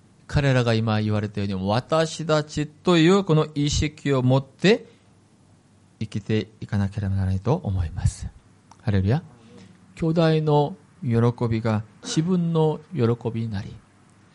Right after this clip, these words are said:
彼の悲しみが自分の悲しみにならなければ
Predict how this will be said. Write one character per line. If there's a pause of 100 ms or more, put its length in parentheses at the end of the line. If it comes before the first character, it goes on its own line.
(280)
彼
の
悲
し
み
が (320)
自
分
の (480)
悲
し
み (400)
に
な
ら
な
け
れ
ば